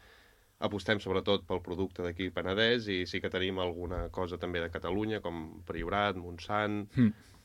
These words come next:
Speaker 1: eh, Muntanyes de Prades, però de fora també tenim alguna coseta, perquè, clar, al final el client sempre té la raó, no? Diguéssim, i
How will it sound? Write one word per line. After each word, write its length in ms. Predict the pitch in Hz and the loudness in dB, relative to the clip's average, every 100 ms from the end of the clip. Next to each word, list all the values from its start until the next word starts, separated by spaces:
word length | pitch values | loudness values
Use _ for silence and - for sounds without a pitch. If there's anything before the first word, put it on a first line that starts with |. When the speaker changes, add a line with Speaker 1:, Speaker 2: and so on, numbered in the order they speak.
| _ _ _ - | _ _ _ -8
Speaker 1:
eh, 760 | 104 95 92 92 92 90 90 90 | -4 0 0 0 -2 -2 -4 -6
Muntanyes 440 | 95 95 98 95 85 | -4 -2 0 0 -2
de 80 | 92 | 0
Prades, 420 | 110 113 113 117 | 2 2 2 0
però 920 | - 117 113 117 113 110 110 104 101 - | 2 4 6 4 4 4 2 2 0 -2
de 200 | 101 104 | -6 0
fora 220 | 123 120 | 4 4
també 220 | 113 110 | 2 0
tenim 220 | 107 107 | 2 2
alguna 280 | 104 104 104 | 2 2 0
coseta, 400 | 98 107 123 131 | 0 2 2 2
perquè, 460 | 120 92 90 85 82 | -6 -4 -2 -2 0
clar, 140 | 98 | -2
al 80 | 85 | -2
final 580 | 90 87 90 90 90 95 _ _ - - | -4 -2 0 0 -4 -8 _ _ -6 -2
el 160 | 101 | -2
client 720 | - 95 95 101 101 95 90 87 | 0 2 4 4 0 -2 -4 -2
sempre 300 | 107 98 92 | -2 0 0
té 80 | 95 | 2
la 140 | 98 | 0
raó, 300 | 95 107 98 82 | 2 2 2 0
no? 200 | 110 110 | -2 0
Diguéssim, 460 | 98 98 101 113 | 2 2 2 0
i 80 | 98 | 0